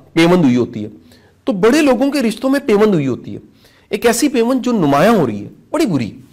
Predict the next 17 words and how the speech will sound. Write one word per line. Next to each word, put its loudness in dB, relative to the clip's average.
एक -8
ऐसी 0
पेवंद 0
ही -4
होनी -4
चाहिए -6
जो -8
दिखे -2
ना। -4
तो -4
अपने -2
साथ -2
अपनी -8
फैमिली -6
को -4
ग्रो 0
करवाएं। -6